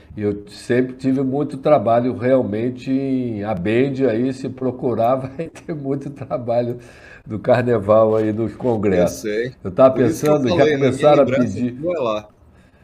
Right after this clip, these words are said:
Speaker 1: Já, já começaram a pedir, né? A BEND já tá pedindo trabalho aí pro, pro congresso do ano que vem, que eu acho que é o CONAEND,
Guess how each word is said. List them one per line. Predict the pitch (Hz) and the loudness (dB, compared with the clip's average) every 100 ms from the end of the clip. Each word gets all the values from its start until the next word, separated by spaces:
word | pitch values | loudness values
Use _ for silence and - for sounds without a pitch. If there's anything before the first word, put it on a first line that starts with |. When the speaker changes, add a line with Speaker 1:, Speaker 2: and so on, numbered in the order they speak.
| _ _ - _ _ _ _ - | _ _ -20 _ _ _ _ -6
Speaker 1:
Já, | 90 135 - | 0 0 0
já | 110 147 | 0 0
começaram | 151 160 147 - 175 165 | 2 2 2 4 6 4
a | |
pedir, | - 113 113 156 | 2 0 2 2
né? | 123 120 | 2 2
A | 107 | 0
BEND | 95 135 135 | 0 -2 0
já | 131 131 | 0 4
tá | 135 | 4
pedindo | 127 123 123 127 117 | 4 0 -2 -4 -4
trabalho | 120 110 95 117 107 | -2 0 2 2 2
aí | 104 | 0
pro, | 104 104 101 95 87 | -2 -6 -4 -4 -6
pro | - 98 | -10 -14
congresso | - 95 87 104 104 95 | -10 -8 0 0 0 -4
do | 95 | -2
ano | 98 92 | -2 -4
que | 90 | -8
vem, | 78 101 110 | -6 -6 -4
que | |
eu | 98 | -6
acho | 90 | -6
que | 101 | -8
é | |
o | |
CONAEND, | 87 95 95 90 98 117 131 135 | -8 -6 -4 -2 -2 -2 -2 -6